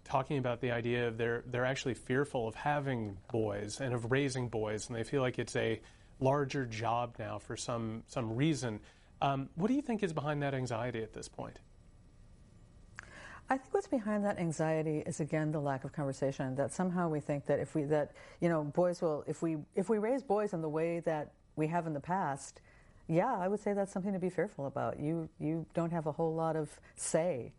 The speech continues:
Speaker 2: in what messages your son is absorbing and what way he's gonna go. But if we are actually really thinking, um, thoughtfully and intentionally about how we raise our sons,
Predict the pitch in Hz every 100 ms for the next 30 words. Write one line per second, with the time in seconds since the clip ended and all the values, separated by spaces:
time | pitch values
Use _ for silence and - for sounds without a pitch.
0 | - - 151 147 143 135 - 143 143 -
1 | - 143 139 143 151 135 143 - 147 143
2 | 139 139 143 151 147 143 135 127 - -
3 | 147 139 143 151 - 185 135 196 196 131
4 | - - - 180 175 185 175 190 185 180
5 | - 185 220 269 240 185 156 160 165 -
6 | - 170 - 151 147 143 - - - -
7 | 151 143 139 135 - - - - 208 -
8 | 156 139 131 135 - - - 165 156 -
9 | 226 - 151 139 131 139 - - - 160
10 | 156 147 185 185 165 151 151 - 196 151